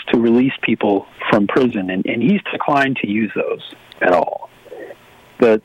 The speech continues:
the decline in the prison population has largely been driven by the fact that fewer people are going in.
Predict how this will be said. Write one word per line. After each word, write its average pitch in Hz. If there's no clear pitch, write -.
the 123
decline 147
in 131
the 113
prison 139
population 101
has 101
largely 117
been 104
driven 101
by 95
the 95
fact 101
that -
fewer 127
people 123
are 101
going 95
in. 87